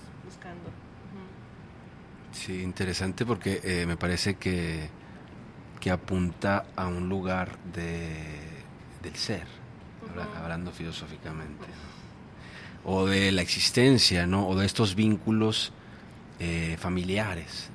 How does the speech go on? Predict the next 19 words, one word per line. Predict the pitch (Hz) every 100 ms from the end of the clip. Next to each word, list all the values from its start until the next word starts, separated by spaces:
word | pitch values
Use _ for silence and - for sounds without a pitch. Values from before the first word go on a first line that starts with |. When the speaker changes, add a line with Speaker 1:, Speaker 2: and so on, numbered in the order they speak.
| -
Speaker 2:
¿no? | 80 85 - 82
Eh, | - 73 67 - - -
me | 87
parece | 87 85 92
que | 92
apunta | 85 95 87 87 95 87
a... | 87 82 80 78 73 - - - - - - - - - - - - - -
Claro, | 123 98
una | 92 101
apropiación, | 87 95 82 85 82 - 98 92
¿no? | 87 92 85
Hay, | 85 85 -
eh, | 80 80 78 78 - -
como | 87 85
esta, | 85 87 71
hay | 85
una | 85
frase | - 90 82 85
que | 82 78 76